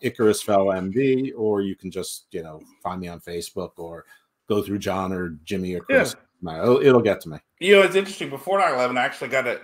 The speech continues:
Speaker 2: opportunity to sit for a couple of weeks and talk to an imam, and we had conversations about our faiths and asking questions. But then, you know, uh, nine eleven happened, and then obviously things turned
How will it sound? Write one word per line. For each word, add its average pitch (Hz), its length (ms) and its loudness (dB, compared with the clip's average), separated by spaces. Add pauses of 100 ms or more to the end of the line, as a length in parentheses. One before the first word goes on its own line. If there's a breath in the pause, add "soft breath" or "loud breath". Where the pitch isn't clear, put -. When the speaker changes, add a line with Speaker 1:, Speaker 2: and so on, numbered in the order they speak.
(220)
Speaker 2:
opportunity 135 440 -2
to 107 100 -8
sit - 420 -8
for 104 240 -2
a - 20 -20
couple 104 240 -4
of 101 80 -6
weeks 101 220 -10
and 95 120 -12
talk 104 260 -4
to 101 80 -6
an 98 120 -8
imam, 98 280 -6
and 95 120 -8
we 95 120 -8
had 98 200 -6
conversations 95 680 -12
about 92 380 -6 (360 soft breath)
our 104 140 2
faiths 98 320 -4
and 98 300 -6
asking 95 360 -8
questions. 95 720 -6
But 104 220 -8
then, 113 100 -6
you 120 80 -2
know, 101 240 -2 (400 soft breath)
uh, 85 680 -4
nine 113 260 0
eleven 110 300 2
happened, 107 460 -2
and 104 120 -2
then 101 480 -6 (220)
obviously 101 840 -2 (600)
things 120 540 0
turned 101 600 -2